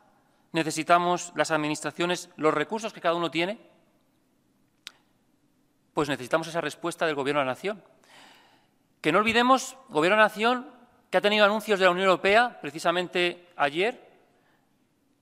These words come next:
con unos préstamos incluso no reembolsables, muy importantes. Gobierno de la Nación,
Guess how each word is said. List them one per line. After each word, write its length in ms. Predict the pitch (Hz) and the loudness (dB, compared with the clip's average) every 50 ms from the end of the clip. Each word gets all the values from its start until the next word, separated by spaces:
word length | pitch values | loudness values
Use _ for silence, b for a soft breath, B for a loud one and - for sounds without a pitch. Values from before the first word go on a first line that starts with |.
| _ _ _ _ | _ _ _ _
con 160 | - 165 151 | -2 0 2
unos 480 | 165 180 180 185 180 175 - - - - _ _ _ - | 2 4 4 4 2 2 -4 -12 -12 -16 _ _ _ -4
préstamos 640 | - 190 196 - - 196 185 175 170 151 - - - - _ - | -2 -2 -2 2 0 0 0 0 -2 -6 -6 -12 -20 -20 _ -10
incluso 440 | 180 170 160 160 175 170 151 165 151 | -8 -8 -8 -6 -6 -8 -6 -4 -2
no 140 | 151 170 | 0 2
reembolsables, 800 | 170 170 156 147 139 139 131 - 156 151 156 196 247 247 - - - _ _ _ _ _ _ _ _ _ _ _ _ _ _ _ _ _ _ _ _ _ _ _ _ - | 2 2 0 0 -2 -6 -4 0 -2 -2 0 -2 -10 -12 -12 -20 -20 _ _ _ _ _ _ _ _ _ _ _ _ _ _ _ _ _ _ _ _ _ _ _ _ -10
muy 220 | 165 180 214 226 | -4 -2 0 0
importantes. 800 | 214 175 175 151 - - 139 139 139 - 202 233 - - - _ _ _ _ b b b b b b b | 0 0 -2 -2 0 0 -2 -2 -2 -8 -10 -10 -10 -18 -20 _ _ _ _ b b b b b b b
Gobierno 300 | 151 156 160 196 226 262 | -2 0 0 0 2 2
de 80 | 254 | 2
la 60 | 233 | 4
Nación, 520 | 220 208 196 - 196 202 233 262 277 254 | 2 2 0 0 -2 0 0 0 -2 -6